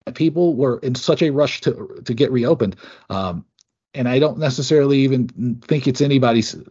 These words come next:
fault. Um, it was just sort of the inclinations, like, we, we worked so,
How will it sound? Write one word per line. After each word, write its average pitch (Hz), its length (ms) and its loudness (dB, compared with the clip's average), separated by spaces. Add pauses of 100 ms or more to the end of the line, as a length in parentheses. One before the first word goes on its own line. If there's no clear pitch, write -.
(200)
fault. - 640 0 (580)
Um, 90 380 -6
it 117 80 -2
was 113 160 -2
just 131 160 -2
sort 135 200 0
of 113 120 2
the 117 120 4
inclinations, 123 600 0
like, 107 120 0
we, 120 120 -2
we 127 240 0
worked 123 840 0
so, 180 280 0